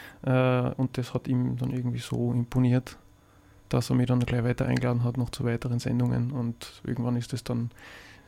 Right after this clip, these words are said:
äh, ja, zur, zur Regel geworden, dass wir doch dann einmal im Monat eigentlich zusammen eine Stunde Programm gemacht haben. Unter dem Namen Herwig Roglers Musikuniversum. Den Namen <laughs> hab nicht ich mir ausgesucht, das war von Franz einfach nur pragmatisch gedacht, glaub ich.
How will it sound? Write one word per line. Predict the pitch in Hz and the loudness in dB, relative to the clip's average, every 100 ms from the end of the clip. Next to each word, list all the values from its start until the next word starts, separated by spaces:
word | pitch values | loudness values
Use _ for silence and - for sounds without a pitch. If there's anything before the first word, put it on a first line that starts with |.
| - - | -20 -10
äh, | 113 110 117 113 - 131 | -8 -6 -8 -12 -10 -2
ja, | 127 113 | 0 2
zur, | 120 117 | 0 0
zur | - 123 120 113 - - 123 | 2 2 2 0 -8 -2 6
Regel | 131 127 123 | 6 6 4
geworden, | 117 123 123 | 4 6 6
dass | 123 131 | 4 4
wir | |
doch | 123 120 | 0 0
dann | 127 | 0
einmal | 131 123 127 | 2 4 6
im | 123 | 6
Monat | 120 127 123 | 4 4 2
eigentlich | 117 120 120 | 2 0 0
zusammen | 113 120 | 0 2
eine | 117 117 | 2 0
Stunde | 123 117 120 117 | 0 0 0 -2
Programm | - 123 131 113 | -4 -6 -4 -4
gemacht | 120 120 - | -2 -4 -4
haben. | 120 120 123 - - - - - - - _ - | -4 -4 -6 -12 -20 -20 -20 -20 -20 -20 _ -8
Unter | 135 110 | -4 -2
dem | 117 117 | 0 0
Namen | 107 113 107 | 2 0 0
Herwig | 113 110 - | 0 -2 -2
Roglers | 117 123 113 | 0 0 4
Musikuniversum. | 117 - 120 - 120 117 117 120 120 123 120 - | 2 4 0 2 4 4 0 -2 -2 -2 -6 -4
Den | 120 | 4
Namen | 123 143 139 | 12 12 12
<laughs> | |
hab | 139 135 | 12 10
nicht | 135 - | 6 6
ich | 135 | 6
mir | 135 | 6
ausgesucht, | 127 135 131 131 135 - | 6 6 6 6 6 2
das | 135 | 2
war | 131 | 2
von | 131 147 | 2 2
Franz | - 131 131 | 4 2 4
einfach | 143 131 143 | 2 2 4
nur | 135 139 139 - - - - | 6 6 4 -10 -12 -14 0
pragmatisch | 131 120 123 117 123 - | 2 6 4 4 0 0
gedacht, | 131 131 - - | 0 0 -2 -4
glaub | 131 120 | 0 2
ich. | 127 | 0